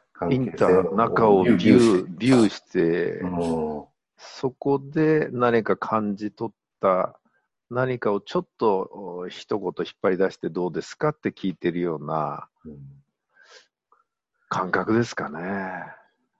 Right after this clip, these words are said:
Speaker 1: いや、僕はちょっと勉強のためにお聞きしたいんですけれども、
Speaker 2: うん。
Speaker 1: 幹事さんはそういう、まあ、いろんな方々の話を聞くときに、
Speaker 2: はい。
Speaker 1: ん-、何を見てらっしゃるんですか？何を捉えようとされてるんですか？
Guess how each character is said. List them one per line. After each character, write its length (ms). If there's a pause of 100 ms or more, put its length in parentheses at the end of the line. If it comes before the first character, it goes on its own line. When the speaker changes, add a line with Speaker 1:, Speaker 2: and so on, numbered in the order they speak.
(360)
Speaker 1:
い 20
や、 100
僕 880
は 100
ち 100
ょ 20
っ 20
と 120
勉 240
強 120
の 100
た 120
め 80
に 60
お 80
聞 120
き 100
し 80
た 120
い 60
ん 40
で 80
す 140
け 60
れ 60
ど 80
も、 200
Speaker 2:
う 60
ん。 220
Speaker 1:
幹 160
事 60
さ 60
ん 40
は 60
そ 200
う 20
い 120
う、 40
ま 180
あ、 40
い 60
ろ 100
ん 60
な 100
方 200
々 220
の 80
話 280
を 40
聞 40 (200)
く 160
と 120
き 200
に、 440
Speaker 2:
は 320
い。 80
Speaker 1:
ん-、 60 (1800)
何 300
を 240
見 180
て 120
ら 120
っ 40
し 180
ゃ 40
る 60
ん 20
で 60
す 120
か？ 100
何 340
を 140
捉 240
え 60
よ 80
う 40
と 80
さ 140
れ 80
て 140
る 120
ん 60
で 60
す 80
か？ 80